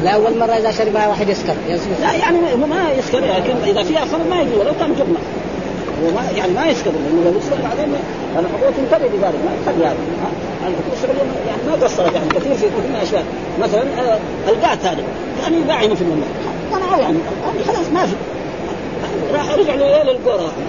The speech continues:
Speaker 2: حتى بيجي له. إلا كان يسوي. أبدًا. لأنه ما، ما في شيء. لأنه هذا كمان أرادوا يمنعوه يعني الدولة. ما، لكن ما وجدوا طريقة يعني.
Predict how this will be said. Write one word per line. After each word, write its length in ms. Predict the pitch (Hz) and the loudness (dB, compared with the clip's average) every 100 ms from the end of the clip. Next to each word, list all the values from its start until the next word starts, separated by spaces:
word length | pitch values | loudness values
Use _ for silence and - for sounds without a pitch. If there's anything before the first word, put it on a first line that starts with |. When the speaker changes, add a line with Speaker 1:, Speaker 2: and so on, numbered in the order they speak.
| - - - 165 233 202 208 - 170 170 | -4 -4 -4 -2 -2 -2 -4 -4 -2 0
Speaker 2:
حتى 240 | 175 160 | 2 2
بيجي 340 | 185 208 190 151 | 2 2 2 0
له. 260 | 151 202 170 - - 170 180 | 0 0 -2 -4 -2 -2 0
إلا 140 | 156 190 | 0 2
كان 200 | 202 180 | 2 0
يسوي. 180 | 170 156 147 | 0 0 0
أبدًا. 200 | 226 247 180 180 | 0 0 0 0
لأنه 340 | 254 294 247 226 202 254 | 0 2 2 0 0 0
ما، 160 | 269 269 | 0 2
ما 120 | 294 | 0
في 140 | 196 196 | 0 -2
شيء. 80 | - | 0
لأنه 360 | 214 196 196 202 | 0 0 0 2
هذا 200 | 269 302 | 2 2
كمان 220 | 254 247 | 0 0
أرادوا 300 | 220 262 311 | 0 0 2
يمنعوه 360 | 262 247 247 302 | 0 0 0 2
يعني 160 | 180 160 | 2 0
الدولة. 320 | 269 202 147 | 0 0 2
ما، 540 | 139 - 262 185 165 | 0 -2 -2 -2 -2
لكن 220 | 202 240 269 | -2 0 0
ما 260 | 320 277 | 2 4
وجدوا 220 | 277 240 208 | 4 2 2
طريقة 240 | 202 - | 2 2
يعني. 160 | - | -2